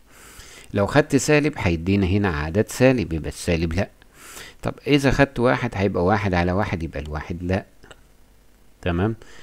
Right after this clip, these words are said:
يعني يبقى دي واحد، أنا مش عايز لا واحد ولا صفر، يبقى ناخد اتنين. آه، تبقى دي نص. طب ح-، هي حققت هنا نص، يبقى دي أقل من الواحد وأكبر من الصفر.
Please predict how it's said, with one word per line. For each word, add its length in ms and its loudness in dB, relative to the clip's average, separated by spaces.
يعني 240 -4
يبقى 160 -2
دي 140 4
واحد، 420 2
أنا 200 -2
مش 220 -2
عايز 240 2
لا 80 4
واحد 240 4
ولا 120 6
صفر، 320 -2
يبقى 220 0
ناخد 280 2
اتنين. 380 2
آه، 200 -2
تبقى 320 -4
دي 160 0
نص. 260 -2
طب 240 -6
ح-، 240 -4
هي 180 2
حققت 540 -6
هنا 180 0
نص، 380 -8
يبقى 200 -6
دي 160 -4
أقل 400 0
من 60 2
الواحد 280 0
وأكبر 300 2
من 120 0
الصفر. 400 -6